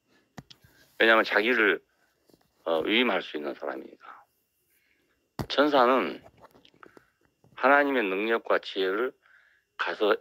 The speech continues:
행사할 수는 있어요. 그렇지만 하나님으로부터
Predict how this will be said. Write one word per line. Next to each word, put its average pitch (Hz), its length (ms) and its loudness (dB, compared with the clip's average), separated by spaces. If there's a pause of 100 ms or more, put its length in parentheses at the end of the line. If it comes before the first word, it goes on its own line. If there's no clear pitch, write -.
행사할 143 420 2
수는 131 220 -2
있어요. - 360 -4 (960)
그렇지만 135 520 0 (1000)
하나님으로부터 110 840 2